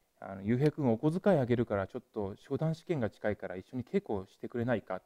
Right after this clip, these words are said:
てこう言ってくるようなですね、あの、千円をこう持ってきてですね、剣道を僕にしてもらうなんていう立場が少し逆転した時代もあっ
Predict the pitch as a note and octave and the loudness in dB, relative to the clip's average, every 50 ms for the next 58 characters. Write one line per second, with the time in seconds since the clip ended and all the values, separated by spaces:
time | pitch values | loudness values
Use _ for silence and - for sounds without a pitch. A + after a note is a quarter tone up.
0 | _ _ - - - F#2 F2 F2 F#2+ G2+ - _ - A#2+ - D3+ D3 B2+ G2 F2+ | _ _ -12 -12 -10 -10 -10 -6 -6 -6 -2 _ -2 -2 2 4 4 4 4 2
1 | F2 E2 - - - _ - A2 A2 - _ _ _ _ _ _ _ - F#2 F2+ | -4 -12 -18 -20 -20 _ -8 -8 -8 -8 _ _ _ _ _ _ _ -16 -16 -16
2 | F#2 - - C3 B2+ A2+ G2 F#2 F2 E2 E2 E2 - - F2+ F2 F2 F2 _ - | -16 -6 0 0 2 2 0 -2 -6 -10 -14 -18 -18 -18 -18 -18 -18 -20 _ -20
3 | F2 - _ - - - _ _ - F#2 F2 - _ _ _ _ _ - A#2 G2 | -20 -20 _ -20 -20 -20 _ _ -20 -20 -20 -20 _ _ _ _ _ -4 -4 -4
4 | E2+ F2 E2+ E2 E2+ - F#2 - - A2+ G#2 G2+ - - C#3+ C#3 D3 C#3+ C#3+ C3+ | -4 -6 -12 -14 -14 -16 -14 -6 -2 -2 -2 -2 -4 -6 0 6 8 10 10 10
5 | A2+ F2+ C2+ - - - F2 F2 D#2+ E2+ - - B2+ - A2+ G#2 F2 - _ _ | 8 2 -4 -8 -12 -12 -10 -8 -8 -10 -12 -14 -16 -16 -16 -16 -18 -20 _ _
6 | _ - A#2+ - - _ - G2 - _ _ - C#3+ C#3+ C#3 - _ - B2+ A#2+ | _ -16 -16 -16 -12 _ -12 -12 -12 _ _ -8 -6 -6 -6 -4 _ 2 2 2
7 | A#2 - _ _ _ _ _ - A#2 A2 G#2+ G#2+ G#2+ G#2 G2+ - A2 | 2 -2 _ _ _ _ _ -2 0 0 0 0 0 -2 -2 -2 -6